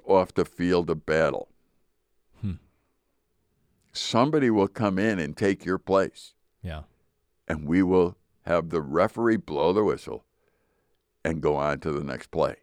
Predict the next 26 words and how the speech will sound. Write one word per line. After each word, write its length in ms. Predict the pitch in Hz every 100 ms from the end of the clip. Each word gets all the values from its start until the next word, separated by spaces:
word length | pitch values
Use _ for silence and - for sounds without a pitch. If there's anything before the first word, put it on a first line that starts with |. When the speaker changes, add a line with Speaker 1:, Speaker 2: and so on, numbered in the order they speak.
| _ _ _ -
Speaker 2:
Yeah. 200 | 95 80 - _
Speaker 1:
Said, 180 | - 101
"If 140 | 85 95
you 100 | 139
can't 280 | - 156
handle 320 | 117 117 92 71
that, 340 | 64 - - _ _ _ _ _ _ -
don't 420 | 80 85 90 95 -
suit 340 | - - 90
up 200 | 82 69
in 100 | 76
the 80 | 73
first 300 | - 76 71
place." 360 | - 64 - - _ -
Speaker 2:
Mm-hmm. 300 | 87 85 80 80 - -
Speaker 1:
And 160 | 104 117
I 80 |
thought, 440 | 123 - 160 180 -
I've 180 | 113 107
never 460 | 127 151 170 185 156
heard 260 | 143 143
a 60 | 123
coach 480 | - - 139 127 -
say 340 | - 147 147
those 340 | 135 73 71 -
things. 480 | 78 - - -